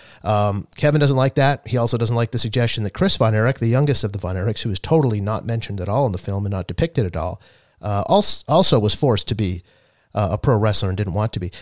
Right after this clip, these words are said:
In fact, he says if anybody among the Von Erich boys was, was forced to be a wrestler, you'd be surprised, uh,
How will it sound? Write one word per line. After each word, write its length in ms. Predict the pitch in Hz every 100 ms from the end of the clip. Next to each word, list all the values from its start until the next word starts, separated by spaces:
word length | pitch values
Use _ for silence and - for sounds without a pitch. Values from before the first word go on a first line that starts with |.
| -
In 100 | 107
fact, 240 | 139 120
he 100 | 190
says 240 | 185 131
if 140 | 107 101
anybody 560 | 139 247 110 80 101 -
among 280 | 113 113
the 60 | 110
Von 200 | 101 98
Erich 260 | 107 151 -
boys 460 | 92 82 87 - _
was, 340 | 117 98 -
was 140 | 107 92
forced 320 | - 123 -
to 60 | 110
be 100 | 101
a 40 |
wrestler, 340 | 101 - -
you'd 160 | 107 113
be 80 | 135
surprised, 580 | - - 120 107 - 117
uh, 160 | 104